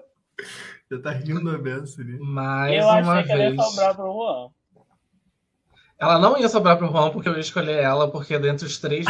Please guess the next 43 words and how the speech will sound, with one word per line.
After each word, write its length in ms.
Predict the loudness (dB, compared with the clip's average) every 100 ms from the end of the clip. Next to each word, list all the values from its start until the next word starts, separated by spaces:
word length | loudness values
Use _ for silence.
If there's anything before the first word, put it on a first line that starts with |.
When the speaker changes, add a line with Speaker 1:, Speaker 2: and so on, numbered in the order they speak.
| 0
Speaker 2:
bombas 360 | 2 2 0
que 120 | -2 -4
tão 240 | 0 2
ali, 260 | 2 0 0
eu 120 | 0
achei 200 | 0 -4
que 80 | -4
ela 120 | -2
era 140 | 0 0
a 40 |
menos 300 | -2 -6 -8
pior. 520 | -8 -2 -2 -2 -6 -14 _ _ _ _ _
Tipo, 380 | -12 -12 -10 -8 -4 -2 0 0 -2 -8 _ _ _ -10
o, 260 | -8 -8 -12 _ _ _
ai, 200 | -4 -2
eu 40 |
não 80 | -4
sei 120 | -6 -6
nem 100 | -6
o 20 |
nome 180 | -6 -6
dele 160 | -8
direito, 340 | -6 -6 -6 -4
o 40 |
Gabler, 540 | 0 0 0 -2 -4 -4
ele 220 | -6 -4
me 100 | -2
lembra 300 | -2 -2 -4
muito 280 | -4 -6 -6
o 60 |
Brad, 500 | -4 0 0 0 -2 -4
da 140 | -6
quarenta 400 | -4 -6 -8 -8
e 40 |
um, 440 | -8 -8 -8 -10 -12 _ _ _ _
e 140 | -6 -4
mesmo 420 | -2 -4 -6 -12
que, 100 | -12
tipo 200 | -10 -4
assim, 240 | -4 -2 -2
o 100 | 0
Gabler 420 | 0 0 0 -6
seja 340 | -6 -4 -4